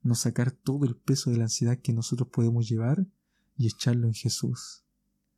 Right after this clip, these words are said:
Porque los problemas producen eso. Pero gracias a Dios que tenemos esperanza, gracias a Dios que tenemos esta palabra,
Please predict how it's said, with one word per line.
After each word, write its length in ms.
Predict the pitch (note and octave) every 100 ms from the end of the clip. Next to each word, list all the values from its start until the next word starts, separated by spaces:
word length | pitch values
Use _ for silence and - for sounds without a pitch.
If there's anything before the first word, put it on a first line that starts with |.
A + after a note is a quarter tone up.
| _ _ _ _
Porque 280 | - A#2+ B2
los 140 | A2+ -
problemas 340 | A2+ B2 B2+
producen 360 | A#2 A2 A2+ A2
eso. 260 | G#2+ - - _ _ _ _ _ _ _ _ _ _ _ _ _ _
Pero 340 | A#2+ A2+ A2 A2
gracias 400 | A#2+ - A#2+ A#2
a 60 |
Dios 180 | A2 C3+
que 140 | -
tenemos 400 | A2+ A#2 A2+ A2+
esperanza, 600 | - - A2+ A2 - - -
gracias 400 | A#2+ A#2+ B2+ A#2
a 60 | A2
Dios 180 | A#2+
que 140 | C3 A2
tenemos 360 | A#2 A#2 A#2
esta 240 | B2 - A2
palabra, 560 | A2+ A2 A2+ A2+ C#3+